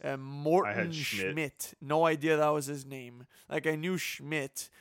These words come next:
Speaker 1: but Morton
Speaker 2: Yeah.
Speaker 1: is news to me when I was Googling him.
Speaker 2: I don't think they mentioned that ever.
Speaker 1: <laughs> No, that's probably something that they added retroactively, like, in the credits to make his name sound funnier, I wanna <laughs> say, like, Morton Schmidt.
Speaker 2: Well, it's based off
Speaker 1: What
Speaker 2: of
Speaker 1: a
Speaker 2: a,
Speaker 1: name. <laughs>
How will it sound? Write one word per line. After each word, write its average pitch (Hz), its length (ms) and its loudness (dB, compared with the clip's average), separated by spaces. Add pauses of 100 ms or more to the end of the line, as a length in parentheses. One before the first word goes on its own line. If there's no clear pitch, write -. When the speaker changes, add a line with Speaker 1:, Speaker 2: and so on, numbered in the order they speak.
(160)
Speaker 1:
but 135 180 -2
Morton 135 640 4
Speaker 2:
Yeah. 160 60 -2
Speaker 1:
is 135 180 -4
news 143 400 -2
to 139 120 -8
me 151 220 -2
when 139 140 -6
I 127 80 -10
was 131 180 -10
Googling 131 480 -12
him. 143 320 -12 (680)
Speaker 2:
I - 80 -4
don't 127 120 0
think 156 180 2
they 135 120 4
mentioned 110 460 0
that 87 300 4
ever. 95 340 0 (180)
Speaker 1:
<laughs> - 0 -
No, 185 460 8 (280)
that's 196 220 6
probably 220 260 4
something 220 280 -2
that 202 140 -4
they 175 160 0 (200)
added 165 320 4
retroactively, 151 1080 0
like, 160 160 -2
in 151 140 -8
the 151 100 -4
credits 151 440 0
to 156 80 -4
make 147 220 -2
his 139 200 -6
name 135 300 -8
sound 139 320 -4
funnier, 131 520 -10
I 131 60 -10
wanna 175 340 -2
<laughs> - 0 -
say, - 340 -2
like, - 260 -10
Morton 165 640 -6
Schmidt. 147 420 -10
Speaker 2:
Well, 143 160 8
it's 143 160 4
based 156 380 4
off 208 160 4
Speaker 1:
What 170 140 4
Speaker 2:
of - 0 -
Speaker 1:
a 185 80 2
Speaker 2:
a, 104 400 4
Speaker 1:
name. 117 260 -6
<laughs> - 60 -20